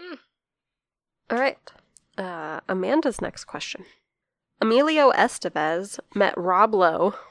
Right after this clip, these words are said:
Speaker 2: while cast as Greasers in this movie directed by Francis Ford Coppola.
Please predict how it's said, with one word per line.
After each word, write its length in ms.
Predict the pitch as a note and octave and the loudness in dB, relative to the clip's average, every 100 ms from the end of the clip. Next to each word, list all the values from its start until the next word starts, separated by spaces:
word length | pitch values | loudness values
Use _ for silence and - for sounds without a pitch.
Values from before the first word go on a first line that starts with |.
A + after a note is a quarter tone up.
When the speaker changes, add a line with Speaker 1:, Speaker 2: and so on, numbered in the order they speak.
| - | -2
Speaker 2:
while 300 | G3+ F#3+ F#3 | 4 6 6
cast 500 | - F#3+ F#3 G3 - | 0 0 0 -2 -6
as 200 | F3 E3+ | -6 -6
Greasers 680 | - - F3 - E3+ E3+ - | -6 -4 -4 -4 -4 -4 -6
in 220 | F3+ F3+ | -6 -2
this 220 | F#3 A3 | -2 -4
movie 460 | F#3+ G3 G3 D#3+ F3 | 0 2 0 -2 -6
directed 520 | - E3+ F3 - G3+ | -4 -2 -2 -4 -4
by 140 | F3+ E3+ | -4 -4
Francis 540 | - D#3+ E3+ - - | -6 -6 -6 -8 -12
Ford 300 | - D#3+ E3+ | -8 -8 -6
Coppola. 480 | - B3 - - | -4 -4 -4 -8